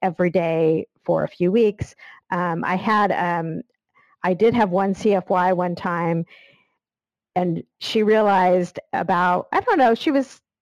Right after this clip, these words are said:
about halfway through, and I think she realized this just wasn't the setting for her. She was about on her sixth visit. She's like, "I just don't know what to do with them anymore."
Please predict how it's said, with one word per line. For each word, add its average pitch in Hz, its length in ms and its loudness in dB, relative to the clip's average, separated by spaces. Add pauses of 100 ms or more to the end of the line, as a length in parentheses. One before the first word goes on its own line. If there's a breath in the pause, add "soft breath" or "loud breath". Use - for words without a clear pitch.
(140)
about 294 260 0
halfway 240 400 2
through, 208 180 0
and 196 80 0
I 190 60 0
think 220 160 -2
she - 140 -2
realized 196 440 0
this 180 200 0
just - 240 -4
wasn't 180 300 -2
the 170 60 -6
setting 170 320 -2
for 165 200 -2
her. 170 240 -2
She 190 140 -2
was 175 120 2
about 175 260 -2
on 160 140 -4
her 160 160 -2
sixth - 400 -8
visit. 165 320 -2
She's - 160 -14
like, 151 180 -6
"I 277 140 -2
just 240 180 -2
don't 165 140 -2
know 165 80 -4
what 156 100 -6
to 156 80 -12
do 170 120 -2
with 175 120 -2
them 156 140 -8
anymore." 147 400 -4